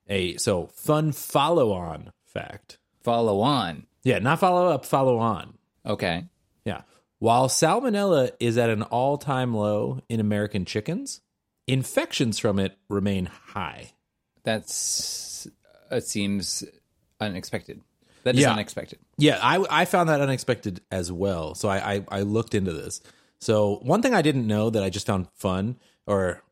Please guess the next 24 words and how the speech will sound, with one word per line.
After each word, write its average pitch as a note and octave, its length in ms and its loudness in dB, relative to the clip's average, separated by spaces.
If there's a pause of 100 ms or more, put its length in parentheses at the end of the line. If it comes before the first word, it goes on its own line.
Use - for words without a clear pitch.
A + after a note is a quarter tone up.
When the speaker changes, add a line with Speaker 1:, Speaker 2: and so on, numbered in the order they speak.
(120)
Speaker 1:
I G2+ 40 0
don't G2 120 0
know, E2 220 -6 (380)
interesting, C3+ 460 -4 (260)
is G#2+ 120 -2
that A#2+ 140 4
the G#2 180 2 (100)
bacteria C3+ 460 2
that - 240 -2
generates G#2 480 -2
salmonella, G2+ 720 -2
that, F#2+ 140 -4
which G2 160 -6
is F#2 100 -2
so F#2 240 0
harmful F#2 440 -6
to G#2+ 200 -4
us, C3 220 -4 (340)
is A#2 140 0
completely C#3+ 380 2
harmless G#2 460 0
to F#2 100 -6
the D2+ 60 -8
birds. - 460 -12